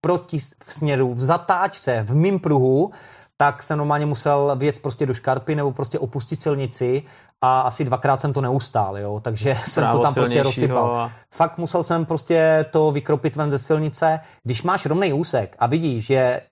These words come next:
Speaker 1: proti tobě jedou dva kamiony, tak se na to připravíš. Ale když to potkáš v zatáčce, která je
Speaker 2: Hmm.
Speaker 1: relativně utáhlá a oni si to tam mastí vedle sebe, tak, eh, toho času nebylo moc. Takže říkám, asi pětkrát jsem opustil takhle silnici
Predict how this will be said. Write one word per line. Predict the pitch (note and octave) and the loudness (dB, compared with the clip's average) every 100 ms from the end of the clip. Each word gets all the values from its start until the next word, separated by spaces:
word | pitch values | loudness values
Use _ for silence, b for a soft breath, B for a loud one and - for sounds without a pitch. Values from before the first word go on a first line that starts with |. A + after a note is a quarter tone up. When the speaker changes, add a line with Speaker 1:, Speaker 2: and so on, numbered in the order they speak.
| A#2+ | -4
Speaker 1:
proti | D3 C#3 | -2 -2
tobě | D#3 D#3 | 0 2
jedou | D#3 E3 | 4 4
dva | D#3+ | 2
kamiony, | D#3+ C#3+ D3+ C3+ G#2 | 0 -2 0 -2 -4
tak | - A2 | -6 -6
se | C#3+ | -2
na | C#3 | -2
to | D3 | -2
připravíš. | - B2 - C#3+ A#2 G2+ - | -6 -10 -4 -2 -2 -4 -4
Ale | A#2+ | -4
když | C3 | 0
to | - | -2
potkáš | - G3 G#3+ F#3+ | -2 -2 0 2
v | |
zatáčce, | C3 A2 F#3+ A3+ C3 | 0 2 0 0 -4
která | A2+ C3+ | 0 2
je | D3 | 4
Speaker 2:
Hmm. | |
Speaker 1:
relativně | D3 C#3 D3+ B2+ | 2 0 -2 -4
utáhlá | B2+ F#3 F#3+ D#3 A2+ | 0 2 2 2 2
a | |
oni | A#2 C3+ | 0 -4
si | A#2 | -8
to | C3+ | -2
tam | C#3+ | -2
mastí | C#3 A2+ D3+ | 0 -2 -2
vedle | C3+ C#3+ | 0 -2
sebe, | - B2 G#2 B B B B | -2 -2 -4 B B B B
tak, | - A#2+ - | -2 -2 2
eh, | C#3 C3+ C#3 | 2 4 4
toho | C3+ D3+ | 2 2
času | - C#3 D#3 | 2 -2 -2
nebylo | C3+ D3+ | 0 0
moc. | C#3+ B2 A#2+ | 2 0 -2
Takže | B2 A2+ | -2 -2
říkám, | B2+ B2 G#2 | -2 -2 -2
asi | - - | -2 -2
pětkrát | E3 D3 D#3+ D3+ | -2 0 0 0
jsem | D#3 | -4
opustil | C#3 D3+ - D#3 | -6 -6 -2 -2
takhle | D3+ F3 | 0 -4
silnici | - C3+ C#3+ - E3 | -2 -4 -4 -4 -4